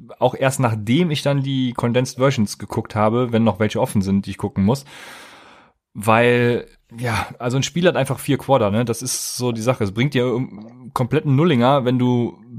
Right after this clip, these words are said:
bis zum vierten Quarter eine Win-Probability von neunzig Prozent hast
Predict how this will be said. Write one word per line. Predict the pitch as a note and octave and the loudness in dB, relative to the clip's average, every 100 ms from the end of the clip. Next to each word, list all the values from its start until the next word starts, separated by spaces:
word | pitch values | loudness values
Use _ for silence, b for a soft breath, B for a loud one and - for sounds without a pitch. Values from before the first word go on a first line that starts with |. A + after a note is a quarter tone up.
| A#2 - | -8 -2
bis | D3 - | -2 -2
zum | - A2+ G#2 | -2 -2 0
vierten | A2+ A2 | -2 -4
Quarter | G#2+ G#2+ A2 C3 | -4 -2 0 0
eine | C3 A#2 A2+ G#2+ | 2 2 2 2
Win-Probability | B2+ C#3+ - - A2+ G#2+ A2+ G#2+ A#2+ | 0 -2 -6 -2 0 0 -4 -4 -2
von | A2+ | 0
neunzig | A2+ C3 C#3 - | 2 0 -2 -8
Prozent | A2+ - C#3 A#2+ | -6 0 0 2
hast | G#2 C#3 - | 0 -2 -10